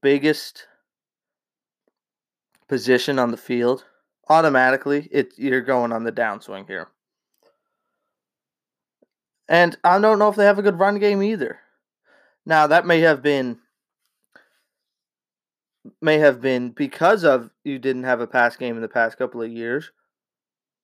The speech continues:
'Cause David Montgomery, he couldn't get anything going, the young man. And maybe it's because teams were loading the box because they knew Trubisky couldn't make a throw.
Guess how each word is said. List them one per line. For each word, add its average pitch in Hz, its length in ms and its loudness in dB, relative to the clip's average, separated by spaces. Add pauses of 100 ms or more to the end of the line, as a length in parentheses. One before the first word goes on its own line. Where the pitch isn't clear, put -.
(880)
'Cause 156 200 0
David 147 360 0
Montgomery, 151 540 0
he 151 140 -4
couldn't 147 240 -4
get 123 140 2
anything 156 340 2
going, 120 260 0
the 120 80 -6
young 113 240 -4
man. 107 300 -10 (1300)
And 147 100 -4
maybe 147 220 4
it's 135 100 -4
because 131 300 -2
teams 131 240 -4
were 120 80 -6
loading 117 260 0
the 117 60 -4
box 113 340 0
because 120 240 -6
they 120 80 -4
knew 117 140 -6
Trubisky 117 440 -10
couldn't 120 180 -6
make 113 120 -6
a 113 60 -6
throw. 131 420 0